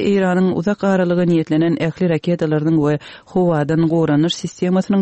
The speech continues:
ýurtdan çykarylmagyny talap edipdir. Reuters agentligi Israiliň resmiýetine salgylanyp, Ortiýetiň öz teklibini öňe sürende Netanyahunyň muny ret edenligini, "Biz Iranlylara serhetden bir ýüz kilometr uzaklykda hem ýerleşmäge ruhsat bermez"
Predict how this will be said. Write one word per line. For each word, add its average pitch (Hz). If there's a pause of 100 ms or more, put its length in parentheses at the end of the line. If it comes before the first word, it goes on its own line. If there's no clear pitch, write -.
ýurtdan 160
çykarylmagyny 151
talap 165
edipdir. 139 (380)
Reuters 156
agentligi 143
Israiliň 160 (100)
resmiýetine 180
salgylanyp, 190
Ortiýetiň 156
öz 170
teklibini 156
öňe 165
sürende 160 (340)
Netanyahunyň 180
muny 160
ret 170
edenligini, 190 (340)
"Biz 233
Iranlylara 185
serhetden 170
bir 156
ýüz 180
kilometr 160
uzaklykda 160
hem 160
ýerleşmäge 147
ruhsat 147
bermez" 139